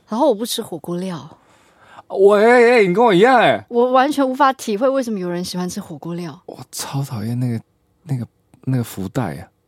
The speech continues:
Speaker 1: 我觉得我所有的都不喜欢。
Speaker 2: 你知道，你知道那个福袋吗？
Speaker 1: 我知道，我知道。
Speaker 2: 我不知道那在干嘛。
Speaker 1: <laughs> 豆皮包的。
Speaker 2: 不是，它打开来没有惊喜。
Speaker 1: 那是什么？
Speaker 2: 没有，我的意思说它叫福袋，它打开来没，不好吃啊。
Speaker 1: 对。
Speaker 2: 然后还有什么 cheese 的那个，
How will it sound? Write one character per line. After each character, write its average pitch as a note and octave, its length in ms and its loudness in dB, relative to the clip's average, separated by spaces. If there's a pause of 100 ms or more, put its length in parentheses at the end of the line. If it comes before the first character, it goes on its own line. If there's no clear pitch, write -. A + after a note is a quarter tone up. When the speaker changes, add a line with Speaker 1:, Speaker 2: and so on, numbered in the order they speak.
(260)
Speaker 1:
我 A3 140 -4
觉 A3+ 200 -6
得 A#3+ 140 -2
我 A3+ 140 -2
所 G#3+ 240 -10
有 G#3+ 100 -4
的 F#3 120 -8
都 A#2+ 100 -2
不 A#2 60 0
喜 C3+ 80 0
欢。 - 60 0
Speaker 2:
你 - 20 -6
知 - 80 -14
道， A#2 100 -8
你 A2+ 40 -4
知 B2+ 60 -4
道 C3 80 0
那 C3 60 -2
个 C3 80 -4
福 D3+ 260 -8
袋 G#2+ 200 -2
吗？ F3 160 -4
Speaker 1:
我 E2+ 80 -8
知 E3+ 60 -10
道， E3+ 80 -8
我 F3 40 -12
知 - 60 -
道。 A#2+ 60 -6
Speaker 2:
我 A2+ 40 -12
不 - 120 -6
知 D#3 80 -2
道 E3+ 120 0
那 E3+ 80 0
在 F3 80 -2
干 F3 180 -4
嘛。 B2+ 320 -6 (340)
Speaker 1:
<laughs> - 360 -6
豆 C#4 180 0
皮 G#3+ 180 -12
包 G3+ 60 -2
的。 A#3+ 80 2
Speaker 2:
不 C4+ 40 2
是， B3+ 40 2
它 G#3+ 60 -4
打 F3+ 140 0
开 A3 120 2
来 A#3 80 6
没 G#3+ 120 2
有 G3+ 80 4
惊 A3+ 220 -2
喜。 - 280 -8 (320)
Speaker 1:
那 C#4+ 220 2
是 C#4 80 -6
什 B3 100 -6
么？ E3+ 220 -8 (220)
Speaker 2:
没 F3 120 2
有， D3 80 4
我 F3 140 6
的 A3 60 8
意 A3+ 80 6
思 F3 160 2
说 F#3+ 300 2
它 G3+ 140 0
叫 G#3 180 2
福 E3+ 180 -4
袋， E3+ 160 4
它 F#3+ 120 0
打 B2 180 0
开 C#3+ 160 2
来 C3+ 60 0
没， B2 100 -2 (180)
不 C4 120 2
好 F#3 200 6
吃 D#3 200 -2 (140)
啊。 G3 260 2 (220)
Speaker 1:
对。 C#4+ 260 -4 (200)
Speaker 2:
然 D3+ 140 2
后 G3+ 120 4
还 G3+ 100 2
有 F3+ 100 4
什 D3+ 100 -2
么 B2 160 -2 (340)
cheese C#3 520 0
的 F#2 120 -4
那 A2 140 -4
个， G2 120 -4